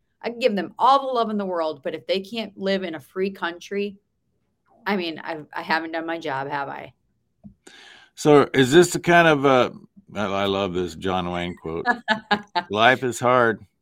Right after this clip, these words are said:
Speaker 2: It's harder if you're stupid." Uh, is this the kind of positive in-, um, response you're gonna give to the Iowa cattlemen today in Altoona at the casino?
Speaker 1: You know, I'm gonna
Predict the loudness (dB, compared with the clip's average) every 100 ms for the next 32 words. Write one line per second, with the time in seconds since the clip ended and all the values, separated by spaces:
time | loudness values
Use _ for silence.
0 | -18 -14 -4 -2 0 -2 -4 -10 -6 -6
1 | -4 -6 -8 _ _ _ _ _ -6 -2
2 | -2 -2 -4 -4 -6 -8 -4 -4 -2 2
3 | 2 2 -2 -2 -4 -8 _ -12 -12 -16
4 | _ _ -20 -16 -10 -10 -8 -4 -4 -4
5 | -6 -4 -2 -4 -2 -2 -4 -6 -4 -2
6 | -4 0 0 0 -2 -6 -4 -2 -2 -4
7 | -6 -6 -2 0 0 0 -2 -6 -10 -6
8 | -6 -4 -2 -2 -2 -4 -8 -18 -10 -8
9 | -6 -8 -12 _ _ _ _ -8 -2 4
10 | 4 4 0 -2 -2 0 0 0 0 -2